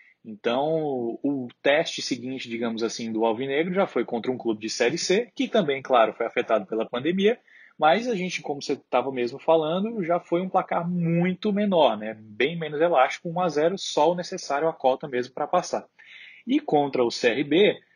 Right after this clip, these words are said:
claro, a gente já vê uma evolução. Todo jogo mostra uma evolução do Guto, mas ainda é um começo de trabalho. Então, é, eu gostei de ver,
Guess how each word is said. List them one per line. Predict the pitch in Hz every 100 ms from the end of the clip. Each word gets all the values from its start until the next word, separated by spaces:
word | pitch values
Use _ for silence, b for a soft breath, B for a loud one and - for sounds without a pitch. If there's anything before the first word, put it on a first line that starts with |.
| b -
claro, | 220 135
a | 107
gente | 143 -
já | 180
vê | 156 123 175
uma | 214 190 175 170
evolução. | 139 156 151 - 104 101
Todo | 196 107 185
jogo | 135 151 175
mostra | 156 135 139 160
uma |
evolução | 147 156 151 165 175
do |
Guto, | 196 156 101 -
mas | 175 202 123 147 196
ainda | 160 135
é |
um | 175
começo | 247 233 143 -
de | 131
trabalho. | - 202 180 120 98 _ b b b _
Então, | 113 110 123 123 151 170 165 147 135 117
é, | 113 113 110 107 110
eu | 165
gostei | 175 165 - 165 196
de | 156
ver, | 117 139 170